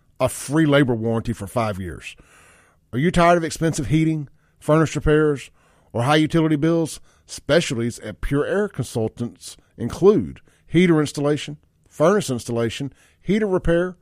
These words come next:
furnace repair, heating maintenance, heat pumps, heat recovery, ventilator installation, new construction build, thermostat installation,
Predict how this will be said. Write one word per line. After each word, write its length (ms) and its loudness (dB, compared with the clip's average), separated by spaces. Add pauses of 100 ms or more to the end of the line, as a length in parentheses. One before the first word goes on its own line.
(160)
furnace 400 0
repair, 400 -2 (580)
heating 380 2
maintenance, 640 -4 (240)
heat 280 0
pumps, 440 -2 (240)
heat 260 0
recovery, 600 0 (680)
ventilator 500 4
installation, 600 -4 (360)
new 220 2
construction 600 -2
build, 320 0 (480)
thermostat 520 4
installation, 720 0